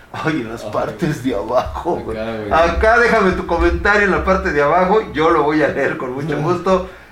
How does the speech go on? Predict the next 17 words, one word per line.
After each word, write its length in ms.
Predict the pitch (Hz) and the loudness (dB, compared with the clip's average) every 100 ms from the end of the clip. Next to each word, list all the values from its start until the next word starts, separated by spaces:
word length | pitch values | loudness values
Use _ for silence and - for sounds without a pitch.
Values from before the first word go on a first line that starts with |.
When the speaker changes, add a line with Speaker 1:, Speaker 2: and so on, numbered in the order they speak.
| - | -2
Speaker 1:
Pero 220 | 233 254 | 2 4
vámonos 380 | 269 349 359 226 | 6 4 4 2
a 80 | 220 | 4
la 80 | 202 | 4
noticia 420 | 185 180 196 214 | 4 0 0 -2
pitera, 360 | - - 92 - 104 | -2 -8 -8 -8 -2
la 180 | 131 | 2
noticia 480 | 175 202 277 - 254 | 2 2 -2 -2 -2
con 420 | 247 254 233 233 - | 2 4 4 2 0
tufo 320 | 302 190 214 | -2 2 2
de 100 | 170 | 2
esta 200 | 175 180 | 0 -2
semana 460 | - 147 190 233 247 - - - | -2 -2 0 0 -2 -8 -20 -18
y 180 | 165 196 | 0 4
el 200 | 196 190 | 6 6
nuevo 540 | 226 277 285 269 - - - - - - - - - - | 6 4 4 2 0 -10 -20 -20 -20 -20 -20 -20 -20 -16
cuño 420 | - - 208 131 | -2 2 2 2